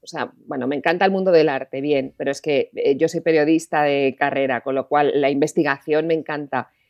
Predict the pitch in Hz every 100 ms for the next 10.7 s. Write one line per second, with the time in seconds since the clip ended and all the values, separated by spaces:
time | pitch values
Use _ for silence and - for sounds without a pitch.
0 | _ - 151 147 - 156 165 165 156 165
1 | 151 131 - - _ 170 165 165 - 190
2 | - 196 180 165 165 - 151 165 180 180
3 | - 196 196 196 196 180 185 185 165 170
4 | 165 160 160 165 151 _ _ _ _ -
5 | 180 170 175 202 208 - 240 277 262 214
6 | 285 - _ - - - 185 185 208 202
7 | 190 208 240 185 170 180 202 175 185 185
8 | 185 190 180 185 180 190 220 196 - 185
9 | 180 185 190 202 165 156 175 202 220 -
10 | 185 170 180 175 190 196